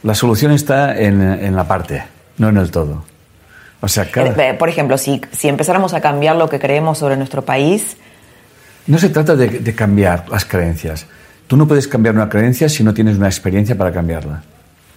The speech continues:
Speaker 2: A ver, ¿cómo sería eso?
Speaker 1: Eh, en la, en la conferencia que di el otro día, eh, hablé, eh, hice una pregunta. Eh, ¿alguien ha cambiado una creencia por una experiencia?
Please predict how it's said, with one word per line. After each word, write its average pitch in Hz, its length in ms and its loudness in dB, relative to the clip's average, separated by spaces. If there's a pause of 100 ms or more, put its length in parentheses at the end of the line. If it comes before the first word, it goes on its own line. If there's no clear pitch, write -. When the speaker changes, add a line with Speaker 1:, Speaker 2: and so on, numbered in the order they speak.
(240)
Speaker 2:
A 131 140 -4
ver, 147 200 -4
¿cómo 139 200 -10
sería 127 260 -10
eso? - 160 -16 (800)
Speaker 1:
Eh, 110 280 2 (500)
en 120 340 0
la, 127 160 2
en 123 80 0
la 123 60 0
conferencia 143 360 0
que 165 60 2
di 160 40 4
el 143 60 4
otro 123 180 0
día, 135 320 2 (540)
eh, 117 160 0
hablé, 107 440 2
eh, 101 500 -2
hice 117 160 -2
una 117 120 0
pregunta. 90 540 0 (500)
Eh, 107 280 0 (260)
¿alguien 147 280 2
ha 160 40 2
cambiado 120 240 2
una 113 140 0
creencia 104 280 2
por 98 120 0
una 92 100 0
experiencia? 127 580 -2